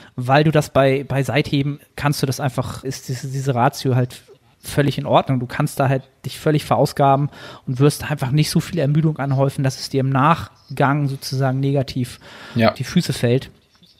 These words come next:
Speaker 1: Und
Speaker 2: Ja.
Speaker 1: ja, es, also da kann, da kann man jetzt alle Übungen auseinandernehmen,
Speaker 2: Ja,
Speaker 1: ähm,
Speaker 2: klar.
Speaker 1: und Seitheben
Speaker 2: Ich,
Speaker 1: und
Speaker 2: ich versuch
Speaker 1: Hammercurls
Speaker 2: das halt
Speaker 1: sind
Speaker 2: echt
Speaker 1: halt so
Speaker 2: immer
Speaker 1: Sachen, da kann man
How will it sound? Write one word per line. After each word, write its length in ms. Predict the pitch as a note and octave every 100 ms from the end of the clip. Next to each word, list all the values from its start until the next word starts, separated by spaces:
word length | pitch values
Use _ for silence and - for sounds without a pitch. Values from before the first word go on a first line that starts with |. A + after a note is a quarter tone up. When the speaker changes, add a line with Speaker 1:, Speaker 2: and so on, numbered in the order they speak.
| _ _ -
Speaker 1:
Und 240 | - A#2 A2
Speaker 2:
Ja. 140 | G#2+ -
Speaker 1:
ja, 240 | B2 C3 C3+
es, 220 | C3 - - A#2+
also 180 | C3 B2+
da 80 |
kann, 280 | B2 D3 D3
da 120 | C#3+
kann 180 | B2 D#3+
man 80 | D#3
jetzt 180 | D3 -
alle 220 | D3 E3
Übungen 340 | E3 F#3 G3
auseinandernehmen, 800 | F3 D#3+ D#3 D#3 F3 E3 D#3+ D#3 - - - -
Speaker 2:
Ja, 160 | A2 C#3
Speaker 1:
ähm, 40 |
Speaker 2:
klar. 160 | C#3 C#3
Speaker 1:
und 100 | C3+
Seitheben 680 | C#3+ F3+ - F3+ F3 E3+ D#3+
Speaker 2:
Ich, 60 |
Speaker 1:
und 80 | D#3+
Speaker 2:
ich 60 | -
versuch 120 | E3
Speaker 1:
Hammercurls 400 | E3+ E3 E3 E3
Speaker 2:
das 140 | D#3+
halt 120 | D3
Speaker 1:
sind 80 | D#3
Speaker 2:
echt 120 | E3+ D#3
Speaker 1:
halt 120 | E3
so 40 |
Speaker 2:
immer 100 | D3+
Speaker 1:
Sachen, 240 | D3 D#3+ D#3
da 100 | C#3+
kann 220 | - D#3+
man 220 | E3 D#3+